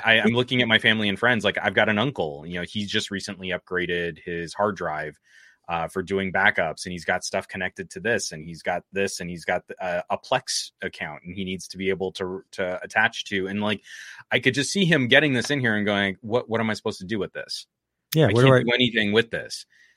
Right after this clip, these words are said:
Speaker 1: It doesn't matter how powerful it is. It, it's gonna be a mess of cables on my desk. And how much you wanna bet that it's just like the MacBooks, where it even has problems,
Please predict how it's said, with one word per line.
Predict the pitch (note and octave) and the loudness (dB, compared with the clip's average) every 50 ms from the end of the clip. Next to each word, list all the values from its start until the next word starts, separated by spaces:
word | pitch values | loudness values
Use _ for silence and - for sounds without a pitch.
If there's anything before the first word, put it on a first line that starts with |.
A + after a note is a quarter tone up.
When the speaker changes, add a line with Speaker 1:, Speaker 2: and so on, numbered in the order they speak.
| _ _ _ - | _ _ _ -6
Speaker 1:
It | A#2+ B2 G2+ | -4 0 4
doesn't | C#3 C#3 C#3 | 4 6 6
matter | C#3 D3+ D#3+ C#3+ C3 | 8 8 8 8 8
how | B2 G#2+ | 6 6
powerful | - C#3 D#3+ D3+ C3 A#2+ - G2+ F#2 F2 | 6 6 6 8 6 6 4 0 0 0
it | E2+ E2 | -2 -2
is. | D#2+ E2 E2 E2+ E2+ - - _ _ _ _ _ _ _ _ _ | -4 -4 -4 -6 -8 -10 -14 _ _ _ _ _ _ _ _ _
It, | - A#2 - B2+ | -2 0 0 0
it's | A2+ - | 0 2
gonna | C3+ B2+ B2 A2+ | 4 4 4 6
be | A#2 A2+ | 6 6
a | A2+ G#2+ | 6 4
mess | A2 A2 A2+ A#2 B2+ C3 B2 - - - | 4 2 2 4 4 4 2 0 -4 -6
of | - A2 G#2 - | -4 -6 -6 -4
cables | - - A2 G#2+ G2+ E2 F#2+ F2 D#2+ D#2 D#2 - - - | -4 -2 0 0 0 0 -2 -2 -2 -4 -6 -10 -12 -10
on | F#2+ F#2+ F#2 | -8 -8 -6
my | F#2 F2 E2+ | -6 -6 -2
desk. | E2 B2 B2 A#2 A2 - G#2+ | 2 4 4 4 4 2 -2
And | G2+ | -2
how | - D3+ | 0 0
much | E3 D#3 - - | 0 -2 -2 -2
you | C#3 | 0
wanna | C#3 C3 B2 A2 | 2 4 4 6
bet | G#2+ D#3+ E3+ - - | 8 8 8 8 6
that | A2 G#2 | 4 2
it's | G2 - - | 2 0 -4
just | G2 G#2+ A2+ A#2 - | -2 0 0 0 2
like | - A2+ G#2+ - | 0 0 0 0
the | - G2 | -2 -2
MacBooks, | G2 A2+ D3 D3+ - - G#2 G2 F#2 - - | 0 0 0 -2 -2 -2 -2 -2 -2 -4 -6
where | F#2+ G2+ G2 F#2+ F#2+ G2+ | 0 2 4 6 6 4
it | - G#2 G#2+ G#2+ | 2 -2 -4 -4
even | G#2+ A2 G#2 | -2 0 0
has | G#2+ G#2+ G2 - | 2 0 0 -2
problems, | _ - G2+ G2 G2+ G2 G2+ G2+ F#2+ F#2+ F#2 F#2 F2+ F2 E2 - | _ -2 0 0 0 0 0 -2 -2 -2 -2 -4 -6 -8 -10 -12